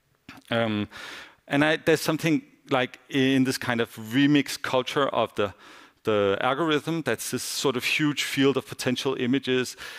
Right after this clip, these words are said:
that have been collected fa-, that ha-, have been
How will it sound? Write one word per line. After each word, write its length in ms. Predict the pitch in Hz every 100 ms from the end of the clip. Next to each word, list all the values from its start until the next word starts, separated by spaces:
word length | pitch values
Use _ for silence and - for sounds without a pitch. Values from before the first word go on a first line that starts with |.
| - - _
that 200 | 123 110
have 380 | 120 - 131 -
been 140 | -
collected 400 | - 120 117 127
fa-, 600 | - - - - 127 - -
that 240 | 117 -
ha-, 180 | 107 - -
have 200 | 110 -
been 120 | 110